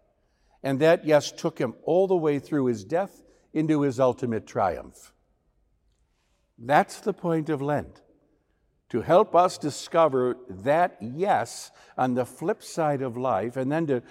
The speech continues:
follow the path Jesus set down with courage and conviction, recognizing that there are greater goods than shallow comforts and entertaining distractions.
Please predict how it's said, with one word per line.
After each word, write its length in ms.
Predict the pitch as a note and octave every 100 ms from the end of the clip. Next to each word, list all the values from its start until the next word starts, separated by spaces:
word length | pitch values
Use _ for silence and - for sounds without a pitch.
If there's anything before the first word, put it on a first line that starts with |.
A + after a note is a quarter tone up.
| -
follow 460 | - - D#3 G3 G3+
the 120 | F#3+
path 400 | - C3+ C#3 -
Jesus 380 | C#3 D3 C#3+ C3+
set 320 | - C#3+ B2
down 360 | C#3 B2 A2+ G2+
with 240 | F#2+ _
courage 480 | - A3+ F#3 G2+ F2+
and 180 | F#2+ -
conviction, 600 | G#2+ G#2+ D#3 - A2+ F2+ - -
recognizing 840 | F3+ A#3 A#3+ F3 E3 B2+ B2 C#3 C#3+
that 160 | C3+
there 240 | F3 F3+ D#3+
are 140 | A#2+
greater 520 | G#2+ A#2 G#3 B3+ A#3
goods 600 | E3 F3+ A3+ A#2+ - - _ _ _ _
than 180 | - C#3+
shallow 480 | A#2+ F3+ D#3 D3+ B2+
comforts 560 | - C#3+ B2+ B2+ A2 A#2+
and 120 | A2
entertaining 580 | A2+ G#2+ G#2 A2+ G2 E2+
distractions. 960 | D#2+ - E2 - - - _ -